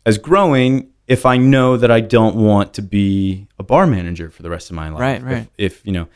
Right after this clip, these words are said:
Speaker 1: I can maybe see myself owning something, but it wasn't something that, you know, hey, I really wanted to do this. So I actually started studying for,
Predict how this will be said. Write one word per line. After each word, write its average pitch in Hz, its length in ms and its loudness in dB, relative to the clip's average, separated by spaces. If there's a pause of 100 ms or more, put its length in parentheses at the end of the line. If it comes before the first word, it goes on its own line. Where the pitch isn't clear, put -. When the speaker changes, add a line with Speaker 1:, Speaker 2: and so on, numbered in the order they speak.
(440)
Speaker 1:
I - 60 -20
can 113 200 2
maybe 151 360 4
see 147 200 -2
myself 127 520 2
owning 143 300 4
something, 151 580 0 (100)
but 117 460 4
it - 180 -6 (100)
wasn't 113 760 2
something 104 800 0
that, 98 380 2 (120)
you 101 140 -14
know, 90 160 -8 (100)
hey, 113 180 2
I 101 100 2
really 98 280 0
wanted 90 220 -6
to 92 80 -6
do 110 100 2
this. 104 140 0
So 101 100 2
I 104 60 4
actually 123 220 -4
started 104 460 2
studying 98 500 -2
for, 90 540 -4